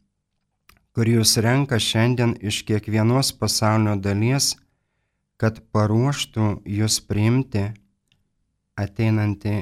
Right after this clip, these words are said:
viešpatį. Išties, e, kokia, mylimi broliai seserys, didelė šviesa. Ir, e, matome, mes jau prisidedame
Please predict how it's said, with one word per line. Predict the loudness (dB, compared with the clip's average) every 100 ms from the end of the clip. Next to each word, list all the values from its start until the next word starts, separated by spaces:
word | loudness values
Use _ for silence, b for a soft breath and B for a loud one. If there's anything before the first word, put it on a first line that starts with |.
| -8 -16
viešpatį. | -6 -4 -2 -6 -6 -8 -6 -4 -4 -6 _ _ _ _ _ _ _ _ _ _ _ -10
Išties, | -8 0 0 4 2 2
e, | 0 0 -2
kokia, | -2 -2 2 2 2 0
mylimi | 0 2 4 4 2
broliai | 2 0 2
seserys, | 2 0 -2 -2 0 2 2 -2
didelė | -4 -2 0 2 0
šviesa. | 0 -2 -2 0 0 2 2 0 -4 _ _ _ _ _ _ _ _ _ _ _ _ _ _ _ _ -2
Ir, | 2 2
e, | 2 2 0 -4 -10 -20 _ _ _ _ _ -12
matome, | -2 0 2 2 2 2 0
mes | 0 2 4 4 0
jau | -2 0 0 0
prisidedame | 0 0 0 0 -2 0 2 2 2 -2